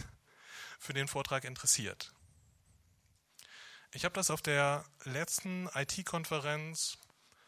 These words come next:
anhand eines Programms erläutert, wo es darum geht, dass ich einen Webserver aufsetzen will. Und weil mir das nicht gelungen ist,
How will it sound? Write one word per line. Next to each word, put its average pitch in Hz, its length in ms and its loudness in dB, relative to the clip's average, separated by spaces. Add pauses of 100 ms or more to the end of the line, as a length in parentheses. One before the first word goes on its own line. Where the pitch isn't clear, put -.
(460)
anhand 127 600 -4
eines 120 760 4 (640)
Programms 147 500 2
erläutert, 160 640 0
wo 139 100 -4
es 143 100 0
darum 143 300 -2
geht, 143 240 -4
dass 139 140 2
ich 127 80 0
einen 131 140 2
Webserver 120 540 6
aufsetzen 110 540 0
will. 101 200 -10 (1400)
Und 135 120 -2
weil 135 100 6
mir 131 80 2
das 131 160 2
nicht 135 140 -4
gelungen 180 320 2
ist, 220 380 2